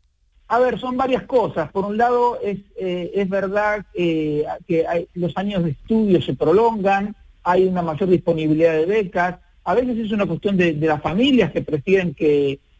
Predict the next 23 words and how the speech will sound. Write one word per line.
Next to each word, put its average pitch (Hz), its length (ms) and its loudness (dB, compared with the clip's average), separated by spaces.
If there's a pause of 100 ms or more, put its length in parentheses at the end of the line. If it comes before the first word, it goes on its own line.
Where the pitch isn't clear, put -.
que 160 120 -2
los 151 240 0
hijos 180 360 -2
simplemente 165 540 0
estudien, 202 540 2
y, 202 160 2
y 202 220 -2
además 226 340 0
también 247 440 0 (260)
se 196 60 -2
ha 214 60 -2
genera-, 202 460 0 (240)
se 185 320 -10
ha 180 60 -8
generalizado 185 640 -4
la 196 100 0
idea 214 300 2
de 208 160 -2
que 208 280 -2 (440)
los 170 140 -4
jóvenes 214 280 0
tienen 196 220 -2
que 165 160 2